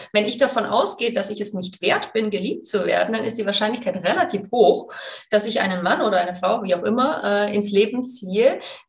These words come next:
die mir dieses Gefühl auch gibt. Und dann ist es ja in unsere Aufgabe, uns mal rauszunehmen und zu sagen, "Okay, ähm, behandelt er mich eigentlich auch mit so, weil ich es ja selbst so anziehe, weil ich es so selbst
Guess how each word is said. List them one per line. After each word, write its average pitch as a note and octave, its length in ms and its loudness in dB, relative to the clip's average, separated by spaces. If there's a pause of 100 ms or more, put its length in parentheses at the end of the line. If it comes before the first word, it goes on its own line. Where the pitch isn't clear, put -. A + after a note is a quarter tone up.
(160)
die A#3+ 380 0
mir A#3 260 0
dieses G3+ 300 -4
Gefühl C#4 320 2
auch - 200 -2
gibt. - 340 -8 (960)
Und G3 180 -2
dann G3 120 2
ist G#3+ 120 0
es - 100 -8
ja G#3+ 140 2
in G#3 380 0
unsere A#3 460 0
Aufgabe, G3+ 400 -2
uns G#3 180 -6
mal F#3 100 -2
rauszunehmen G#3+ 540 -2
und G3 60 -6
zu - 60 -8
sagen, F3+ 240 -2
"Okay, - 400 -2
ähm, F#3+ 260 -4
behandelt F#3+ 440 -2
er G3 80 -2
mich G#3 240 -4
eigentlich G#3+ 400 -4
auch G3 160 -6
mit G#3 240 -2
so, A3 360 2 (460)
weil F#3 180 2
ich G3+ 140 -6
es - 120 -6
ja D#3+ 120 -2
selbst F3+ 720 0 (120)
so F3 600 -4
anziehe, E3+ 600 0
weil D#3+ 120 -2
ich - 100 -10
es - 140 -8
so F3 160 -8
selbst - 500 0